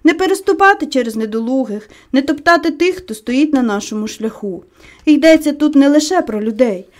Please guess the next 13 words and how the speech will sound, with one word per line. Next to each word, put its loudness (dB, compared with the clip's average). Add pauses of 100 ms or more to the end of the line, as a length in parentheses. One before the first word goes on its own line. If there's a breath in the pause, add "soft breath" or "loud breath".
(140 soft breath)
але 2
й 4
про 0
природу, 0
її -4
творіння 2
та -4
ресурси, -4
які 0
на 2
цій 6
сплюндрованій 6
людськими 4